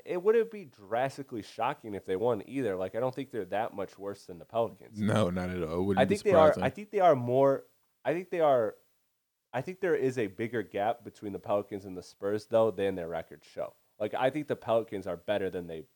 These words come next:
Speaker 1: their record shows.
Speaker 2: I agree.
Speaker 1: 'Cause they, 'cause they had that slow start, and they really turned it around.
Speaker 2: And Zion did not play a single game.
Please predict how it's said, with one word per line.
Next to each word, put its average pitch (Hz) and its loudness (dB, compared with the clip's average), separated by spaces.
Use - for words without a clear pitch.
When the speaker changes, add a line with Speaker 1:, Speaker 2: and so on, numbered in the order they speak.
Speaker 1:
their 92 -4
record 87 -6
shows. - -12
Speaker 2:
I 107 8
agree. 95 2
Speaker 1:
'Cause 117 -6
they, 131 0
'cause 123 -12
they 135 -4
had 147 0
that 117 0
slow 117 0
start, 104 0
and 98 -12
they 101 -2
really 107 -2
turned 101 -6
it 95 -2
around. 92 -4
Speaker 2:
And 110 2
Zion 107 4
did 95 -4
not 98 0
play 95 0
a 95 -4
single 110 4
game. 95 -2